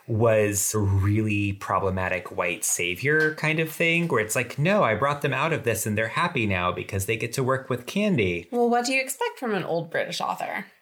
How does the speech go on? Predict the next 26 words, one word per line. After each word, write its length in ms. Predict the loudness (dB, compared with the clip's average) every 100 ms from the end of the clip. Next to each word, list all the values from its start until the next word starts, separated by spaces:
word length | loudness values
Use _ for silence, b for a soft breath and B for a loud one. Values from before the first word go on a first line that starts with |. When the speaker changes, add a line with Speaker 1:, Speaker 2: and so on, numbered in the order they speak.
| -4
Speaker 1:
He 340 | 2 4 4
actually, 800 | 4 2 2 2 2 2 0 -2
so 180 | 0 2
Roald 280 | 4 2
Dahl 180 | 4 2
has 420 | 2 0 0 -2
an 80 | -2
adult 380 | -4 0 -2 -2
Speaker 2:
Yeah. 60 | -8 _ -2
Speaker 1:
book 380 | -2 -2 -6 -6
called 300 | 0 0 2
My 140 | 0
Uncle 280 | 2 0 0
Oswald. 720 | 0 -2 0 0 2 0 -4 -6
Have 260 | -2 0 2
you 100 | 2
Speaker 2:
Ooh. 20 |
Speaker 1:
ever? 460 | 2 2 0 -4 -4
Speaker 2:
Nope. 460 | 0 0 -2 -6 -2
Speaker 1:
Okay, 280 | -2 0 0
Speaker 2:
Is 120 | 2
Speaker 1:
so 40 |
Speaker 2:
it 60 | 2
Speaker 1:
we're 120 | 2
Speaker 2:
adult, 360 | 2 2 2 0
adult? 440 | 2 2 2 -2